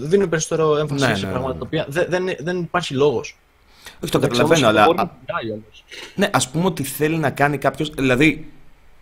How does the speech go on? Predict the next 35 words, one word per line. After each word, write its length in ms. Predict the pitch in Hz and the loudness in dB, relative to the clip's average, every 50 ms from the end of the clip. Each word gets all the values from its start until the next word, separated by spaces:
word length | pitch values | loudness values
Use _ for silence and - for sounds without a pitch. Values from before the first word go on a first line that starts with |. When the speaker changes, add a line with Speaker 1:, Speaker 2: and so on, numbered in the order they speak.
| - - | -12 -6
Speaker 2:
καταλαβαίνω 560 | - - - - 113 113 110 104 131 151 156 | -4 -2 0 0 0 0 0 0 -2 -2 -2
από 220 | 147 151 - 117 104 - - _ _ | -4 -4 -6 -10 -12 -14 -18 _ _
πού 220 | - 123 120 117 110 | -4 0 2 2 2
έρχεσαι, 420 | 104 98 101 - 98 - 110 117 | 2 0 -2 -6 -8 -8 -8 -10
πώς 200 | 113 - 110 101 | -8 -8 -8 -8
το 100 | - 101 | -8 -8
βλέπεις, 520 | 85 87 92 87 80 - 90 - - - - _ _ _ _ _ _ _ _ | -8 -6 -8 -8 -8 -8 -8 -8 -8 -10 -14 _ _ _ _ _ _ _ _
Speaker 1:
Μμμ. 280 | - 123 107 120 143 170 - - | -8 -8 -6 -6 -6 -8 -10 -12
Speaker 2:
και 360 | - - 117 110 104 104 104 - - | -6 -2 2 2 4 2 2 0 -2
είμαι 220 | - 135 135 139 | -2 -2 0 0
σίγουρος 320 | 135 - 143 135 143 139 139 | 0 0 -2 -2 -2 -2 -2
ότι 80 | 135 | -2
θα 60 | 120 107 | -4 -4
μπορούσε 260 | 101 107 107 - 131 | -2 -4 -4 -4 -4
να 60 | 127 | -4
λυθεί 280 | 113 104 101 98 - 123 | -4 -4 -4 -4 -6 -10
προσωπικά, 800 | 123 - 110 101 - 98 - - 87 - - 110 95 82 80 - - - _ _ _ _ _ _ | -10 -8 -6 -6 -6 -8 -10 -14 -12 -6 -4 -4 -4 -4 -8 -12 -18 -20 _ _ _ _ _ _
αλλά 220 | - 110 110 113 | -2 0 2 2
ας 180 | 110 110 - - | 2 0 -2 -4
πούμε 220 | - 202 190 147 | -4 -2 -2 -2
ότι 140 | 123 104 - | -2 -2 -4
στη 160 | 113 - - | -8 -8 -8
συγκεκριμένη 500 | 110 - - 104 - - 113 117 135 151 | -8 -8 -8 -8 -8 -6 -4 -4 -4 -4
περίπτωση, 600 | 143 - - 107 101 101 - 98 98 - 117 131 131 - | -4 -4 -4 -4 -4 -4 -6 -6 -6 -6 -6 -8 -8 -10
δηλαδή, 460 | 95 101 98 98 92 110 110 104 - - - _ - _ _ _ _ _ _ _ _ - | -10 -8 -6 -6 -4 -4 -6 -6 -8 -14 -20 _ -20 _ _ _ _ _ _ _ _ -10
η 60 | - | -8
δικιά 280 | 95 98 98 - 113 110 | -8 -6 -2 0 0 2
μου 180 | 113 117 113 | 2 0 0
η 60 | 107 104 | 2 2
άποψη 420 | 110 107 - 92 - - - - | 0 0 -2 -6 -8 -8 -6 -4
είναι 100 | 113 117 | -4 -4
πως 380 | 113 - 107 104 101 - - - - | -4 -4 -4 -2 -2 -4 -6 -8 -10
ήθελε 340 | - 107 - - 117 101 95 | -12 -12 -8 -6 -4 -4 -4
να 80 | 95 95 | -6 -6
κάνει 440 | - - 101 95 92 87 82 80 | -6 -6 -6 -4 -6 -8 -10 -12